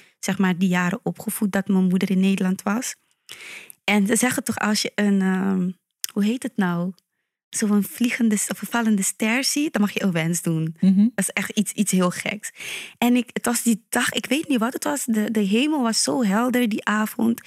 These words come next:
Speaker 1: Je zag al die sterren. En we zaten echt op zijn Surinaams gewoon, je broko kiektap aan balkon, weet je, gewoon. Maar ik was jong, hè. Ik was volgens mij, ik moest nog elf worden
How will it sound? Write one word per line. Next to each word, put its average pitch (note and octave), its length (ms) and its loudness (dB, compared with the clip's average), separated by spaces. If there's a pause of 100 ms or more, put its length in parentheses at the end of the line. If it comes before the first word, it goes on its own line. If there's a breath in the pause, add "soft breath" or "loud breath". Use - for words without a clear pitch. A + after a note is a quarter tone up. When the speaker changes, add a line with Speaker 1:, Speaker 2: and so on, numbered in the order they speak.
(240 loud breath)
Speaker 1:
Je G#3 80 0
zag - 220 0
al B3 240 0
die B3+ 100 2
sterren. A#3 560 0 (440 loud breath)
En A#3+ 100 0
we B3+ 80 2
zaten A#3+ 440 0
echt B3 340 -2
op A#3 140 -2
zijn A#3 140 2
Surinaams G3+ 580 2
gewoon, G3 300 2 (340)
je G#3 260 2
broko F#3+ 400 0
kiektap - 460 -2
aan F3+ 120 -2
balkon, F3 460 0
weet F#3+ 240 2
je, A3 60 0
gewoon. G3+ 400 2 (460 loud breath)
Maar - 120 0
ik C#4+ 100 -4
was F#4+ 180 0
jong, A#3+ 360 2
hè. A3+ 160 2
Ik - 140 -4
was C4+ 180 -2
volgens C#4+ 280 -4
mij, C#4 460 0 (600)
ik - 120 -2
moest D4+ 180 0
nog B3 160 -2
elf B3 320 -2
worden A3+ 100 0